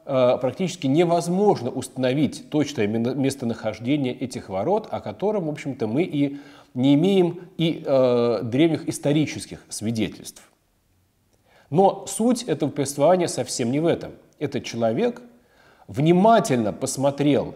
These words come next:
на апостолов Петра и Иоанна, ожидая, что, как и многие приходящие в храм, они дадут ему милостыни. На что апостол Пётр сказал –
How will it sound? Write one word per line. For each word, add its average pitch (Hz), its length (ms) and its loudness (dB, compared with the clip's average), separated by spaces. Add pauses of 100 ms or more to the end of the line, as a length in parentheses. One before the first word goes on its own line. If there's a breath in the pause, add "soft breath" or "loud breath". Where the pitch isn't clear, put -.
(160)
на 104 300 2 (260)
апостолов 104 800 -4 (260)
Петра 113 400 4
и - 180 -6
Иоанна, 208 460 0 (1200 soft breath)
ожидая, 180 800 6
что, 120 400 0
как 123 320 2
и - 20 -2
многие 160 420 2
приходящие 117 760 -2
в - 40 -20
храм, 208 320 4
они 107 300 -2
дадут 107 500 -6
ему 110 360 -6
милостыни. 98 640 -6 (420)
На 101 140 -4
что 247 300 0 (120)
апостол 120 460 -6
Пётр 151 300 -8
сказал – 123 600 -4